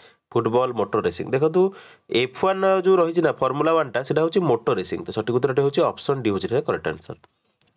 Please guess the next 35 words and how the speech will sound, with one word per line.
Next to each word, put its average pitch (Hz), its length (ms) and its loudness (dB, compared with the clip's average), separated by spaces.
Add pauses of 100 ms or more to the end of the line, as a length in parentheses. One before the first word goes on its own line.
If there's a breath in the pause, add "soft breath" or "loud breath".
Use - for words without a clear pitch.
ନେକ୍ସଟ 104 200 -2
କ୍ୱେଶ୍ଚନ - 220 -8
ଦେଖନ୍ତୁ। 76 260 -10 (420 loud breath)
କ୍ୱେଶ୍ଚନ 190 260 0
ପଚାରିଲା, 196 380 2
"Who 156 260 0
won 180 180 2
the 170 100 2
fifa 165 340 -2
ଟୁ 151 220 -2
ଥାଉଜେଣ୍ଡ 151 380 2 (100)
ଟ୍ୱେଣ୍ଟି 127 200 2
ଟୁ 113 180 0
ଫୁଟବଲ 139 460 -2
ୱାର୍ଲଡ 135 220 0
କପ୍ 156 220 0
ହେଲ୍ଡ 135 200 0
ଇନ୍ 143 100 0
କତାର?" 87 360 -4 (460 soft breath)
ତ 139 80 -4
ଦେଖନ୍ତୁ, 190 480 2 (360 loud breath)
ଏହାର 190 320 0
ସଠିକ 185 320 0
ଉତ୍ତରଟି 165 300 2
ହେଉଛି 165 200 2
କ'ଣ? 170 180 0 (320)
ଆର୍ଜେଣ୍ଟିନା। 117 600 0 (160)
ତ - 60 -12
ସଠିକ 98 280 -4
ଉତ୍ତରଟି 107 300 0
ହେଉଛି 117 180 0
ଅପସନ୍ 120 380 -2
ବି, 92 160 -8 (240)
ଆର୍ଜେଣ୍ଟିନା 117 460 0
ଜିତିଥିଲା। 135 440 -4